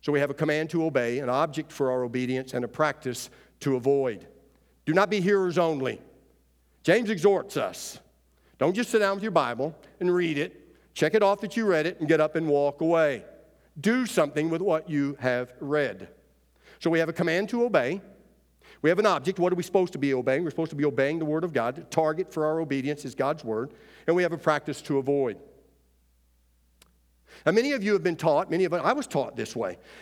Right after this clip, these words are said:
that every time I read the Bible, I should come away with some sort of application. Every time I read the Bible, I need to do something with what I just read. That's not a bad counsel. It's not bad counsel.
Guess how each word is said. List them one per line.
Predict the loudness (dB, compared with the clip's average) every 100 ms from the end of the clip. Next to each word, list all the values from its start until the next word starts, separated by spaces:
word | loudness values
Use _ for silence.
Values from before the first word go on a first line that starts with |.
| 0
that | 2 2 0
every | -2 0 0
time | 0 0
I | 0
read | 0 -2 0
the | 2
Bible, | 2 0 0
I | -2
should | -4 -4
come | 0 2
away | 4 4 2 0 -4 -14 -8
with | 0 0 0 -8
some | -6 0 0 2
sort | 0 2
of | 2
application. | -2 -2 -2 -4 -2 -4
Every | -2 0
time | -2 0
I | -2
read | -2 -2
the | 0
Bible, | 0 0 -2
I |
need | -4 -6
to |
do | -10 -4 -2 0
something | -2 -2 -2
with | -2
what | -2 -4
I | -6
just | -8 -10
read. | -8 -10 -10 _ _ _ _
That's | -2
not | 0 0
a |
bad | 2 0 0
counsel. | -4 -4 -6 -14 -20 -20 _ _ _ -20 -20 -20
It's | -4
not | -2 2
bad | 0 0
counsel. | -2 -2 -4 -14